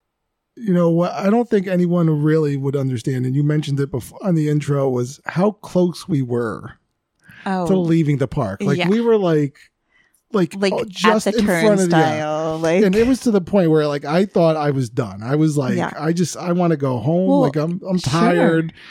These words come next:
Speaker 1: Like, even though I love this park, like, I wanna go." And I just said that I'm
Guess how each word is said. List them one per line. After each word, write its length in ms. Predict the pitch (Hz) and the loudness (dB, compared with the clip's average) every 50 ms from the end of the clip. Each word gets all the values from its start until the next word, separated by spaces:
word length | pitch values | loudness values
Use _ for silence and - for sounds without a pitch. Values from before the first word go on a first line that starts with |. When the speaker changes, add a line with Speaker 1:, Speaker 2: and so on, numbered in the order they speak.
| - - - | -20 -10 -8
Speaker 1:
Like, 100 | 190 143 | -4 -2
even 160 | 175 185 196 | 0 2 2
though 80 | 196 185 | 4 4
I 100 | 180 175 | 4 2
love 340 | 160 151 143 156 156 151 147 | 0 0 0 0 0 0 0
this 160 | 156 151 143 | -2 -2 0
park, 240 | - 151 151 151 147 | 0 0 0 0 -2
like, 120 | 143 131 | -2 -2
I 40 | 139 | 0
wanna 220 | 143 147 139 135 131 | 0 0 0 -2 0
go." 340 | 147 170 180 180 170 156 | 0 2 2 4 4 2
And 140 | 151 151 165 - _ - _ _ _ _ _ _ _ - | 2 0 -4 -8 _ -20 _ _ _ _ _ _ _ -6
I 80 | 185 170 | -2 0
just 180 | 170 165 - | 0 0 0
said 160 | - 190 175 | 0 0 0
that 120 | 170 175 - | 0 -4 -4
I'm 320 | 170 175 180 180 175 156 | -2 -2 -2 -2 -6 -12